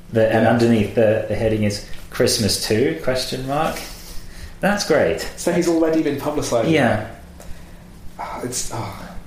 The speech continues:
Speaker 1: It's,
Speaker 2: it's,
Speaker 1: I'm liking
Speaker 2: it's
Speaker 1: this film. Like the, the more we're talking about, I'm, the, the, the one, th-, uh, the thing that I think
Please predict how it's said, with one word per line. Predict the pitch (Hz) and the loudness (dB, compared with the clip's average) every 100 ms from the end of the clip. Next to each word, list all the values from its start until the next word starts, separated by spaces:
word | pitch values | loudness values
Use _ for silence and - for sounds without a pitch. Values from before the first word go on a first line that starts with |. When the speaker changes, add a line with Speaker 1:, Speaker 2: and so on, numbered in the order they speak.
| - | -6
Speaker 1:
It's, | - - | -4 -4
Speaker 2:
it's, | - | 0
Speaker 1:
I'm | 220 | 2
liking | 220 247 220 | 4 4 4
Speaker 2:
it's | 151 | 2
Speaker 1:
this | 131 - | 2 2
film. | 196 151 143 | 4 6 8
Like | 139 139 | 8 6
the, | 135 151 151 | 2 0 0
the | 160 | 2
more | 170 | 2
we're | 156 | 2
talking | 147 160 | 4 2
about, | 117 110 | 4 2
I'm, | 120 127 - | 2 0 -2
the, | 143 - - - - | -4 -6 -6 -2 4
the, | 160 | 6
the | 147 | 6
one, | 151 170 | 6 4
th-, | 170 156 | 2 2
uh, | 143 143 - - - - | 2 2 -2 -2 -6 -8
the | 143 135 131 | 0 2 4
thing | 156 | 4
that | 135 131 | 4 2
I | - | 2
think | 127 - | 0 0